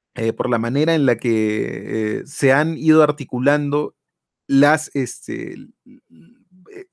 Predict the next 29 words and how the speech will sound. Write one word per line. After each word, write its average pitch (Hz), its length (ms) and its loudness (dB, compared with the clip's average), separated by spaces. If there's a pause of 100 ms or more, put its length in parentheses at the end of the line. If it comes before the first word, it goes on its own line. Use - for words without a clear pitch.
(120)
los 135 140 -10
pequeños 156 400 -4
sucesos 143 540 -6
y 143 40 -10
los 135 140 -8
acontecimientos, 113 960 -8
¿no? 180 180 -14 (340)
Y 127 80 -4
cómo 156 180 2
es 156 60 -4
que 165 80 0
el 147 60 0
director 151 440 2 (220)
y 139 100 0
el 127 120 4
guionista 139 420 0
tienen 147 280 -2
la 139 120 2
capacidad 131 760 0 (300)
de 127 140 6
abrir... 170 560 2 (520)
Eh, 113 540 -2 (1300)
nuevos 165 440 4
conflictos, 156 840 -4
¿no? 147 180 -6
Nuevas 160 500 2
situaciones, 147 640 -4
situaciones 143 460 -8
distintas, 156 760 -4